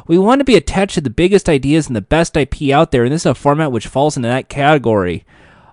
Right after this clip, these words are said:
Atsuki Sogo, president of International Business Development Nippon Television, at I T V Studios is the perfect partner for us as we roll out the red carpet around the world. This fast-paced,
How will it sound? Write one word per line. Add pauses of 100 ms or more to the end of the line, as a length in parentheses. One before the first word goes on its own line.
Atsuki
Sogo,
president
of
International
Business
Development
Nippon
Television,
at
I
T
V
Studios
is
the
perfect
partner
for
us (200)
as
we
roll
out
the
red
carpet
around
the
world. (240)
This
fast-paced,